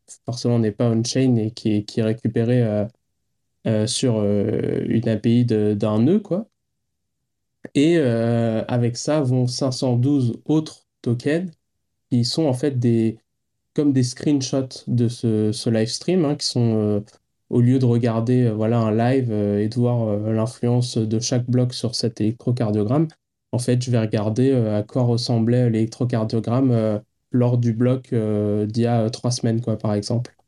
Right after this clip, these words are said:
Euh, et je vais pouvoir voir, euh, bah voilà, c'est une représentation visuelle, une interprétation visuelle de ce qui se passe sur la blockchain.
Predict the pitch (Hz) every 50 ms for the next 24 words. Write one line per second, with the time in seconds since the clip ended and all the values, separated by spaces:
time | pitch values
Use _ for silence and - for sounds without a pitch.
0 | _ _ _ _ _ _ _ - - 120 110 107 98 101 101 101 101 101 101 104
1 | 107 - - - - - 127 123 123 120 117 113 104 - - 123 107 107 113 127
2 | 123 127 123 120 110 107 104 101 101 101 123 - _ _ _ _ _ _ _ _
3 | 127 120 110 104 104 107 107 117 117 - - 127 120 117 127 123 123 - 135 127
4 | 127 120 123 131 120 - - 139 127 123 120 113 127 127 127 123 117 110 117 123
5 | - - _ _ - 131 123 127 120 - 131 123 117 117 113 113 123 123 123 120
6 | 110 107 107 107 - - - - - - 127 120 123 - - 113 104 104 104 104
7 | - - - 160 175 190